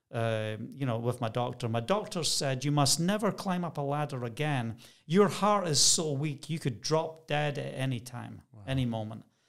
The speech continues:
Speaker 1: Then I walk in your office. If you don't receive Jesus Christ, your Lord and Savior, right now, you could drop dead any moment." And he throws his arms out, weeping, you know.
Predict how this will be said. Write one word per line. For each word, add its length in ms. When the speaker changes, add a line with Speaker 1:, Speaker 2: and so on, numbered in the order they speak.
Speaker 1:
Then 140
I 60
walk 280
in 120
your 200
office. 360
If 80
you 80
don't 180
receive 340
Jesus 360
Christ, 360
your 100
Lord 200
and 100
Savior, 320
right 280
now, 180
you 100
could 160
drop 320
dead 200
any 180
moment." 400
And 80
he 80
throws 360
his 120
arms 320
out, 240
weeping, 580
you 140
know. 240